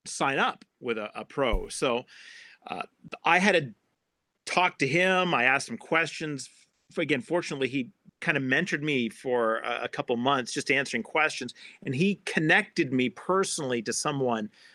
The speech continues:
uh, at s-, I, again, I'm a Canadian, so I deal with socan. Uh, it would be the same as, you know, ask at B M I C sec, whoever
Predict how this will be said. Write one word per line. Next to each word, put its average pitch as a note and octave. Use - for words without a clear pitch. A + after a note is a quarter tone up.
uh, -
at C3
s-, -
I, D3+
again, C#3
I'm C#3
a C3+
Canadian, C#3
so A2+
I B2
deal B2
with A2+
socan. C#3+
Uh, G#2+
it B2+
would A#2+
be A#2+
the A2
same A2+
as, G2
you A2
know, A2
ask G#2+
at -
B A#2
M A2+
I G#2
C G#2
sec, -
whoever A2+